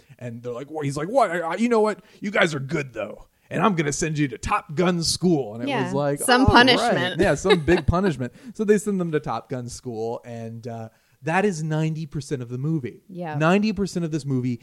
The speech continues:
Speaker 1: is nothing.
Speaker 2: Going to
Speaker 1: It's them
Speaker 2: school.
Speaker 1: going to school.
Speaker 2: Yeah.
Speaker 1: It's like, uh, <laughs> it's no, like, it, that's it. They, like, they, and th-, this begins a cycle of, like, repetitive scenes that mirror each other
Speaker 2: Yeah.
Speaker 1: and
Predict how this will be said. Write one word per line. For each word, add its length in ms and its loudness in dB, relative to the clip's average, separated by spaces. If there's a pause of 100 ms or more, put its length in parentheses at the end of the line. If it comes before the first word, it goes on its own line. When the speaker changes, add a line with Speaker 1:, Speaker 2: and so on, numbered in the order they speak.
Speaker 1:
is 200 -8
nothing. 400 -2 (200)
Speaker 2:
Going 180 -2
to 40 0
Speaker 1:
It's 120 -2
them 180 6
Speaker 2:
school. 80 0
Speaker 1:
going 300 8
to 60 0
school. 480 -2
Speaker 2:
Yeah. 360 -10
Speaker 1:
It's 280 0
like, 440 4
uh, 420 2
<laughs> 60 -20 (480)
it's 320 4 (320)
no, 220 6
like, 200 6
it, 240 -4
that's 220 2
it. 240 2
They, 160 2
like, 200 -2
they, 300 -8 (100)
and 180 -4
th-, 120 -10
this 240 -2
begins 420 -6
a 40 -6
cycle 560 -4
of, 180 -6
like, 180 -8
repetitive 520 -6
scenes 580 -12 (440)
that 360 -4 (800)
mirror 380 4
each 240 -4
other 340 -8 (340)
Speaker 2:
Yeah. 80 -6
Speaker 1:
and 340 -2